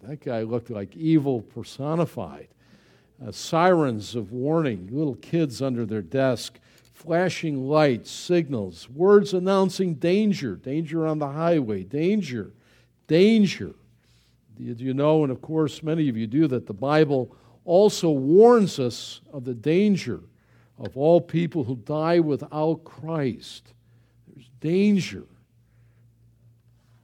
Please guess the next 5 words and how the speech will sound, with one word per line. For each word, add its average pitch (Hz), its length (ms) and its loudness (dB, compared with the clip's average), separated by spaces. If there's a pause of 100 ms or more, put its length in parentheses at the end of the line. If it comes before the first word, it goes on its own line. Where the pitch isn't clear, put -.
(680)
The - 80 -16
danger 143 540 0
is 139 340 2
the 120 160 -6
lost 139 640 0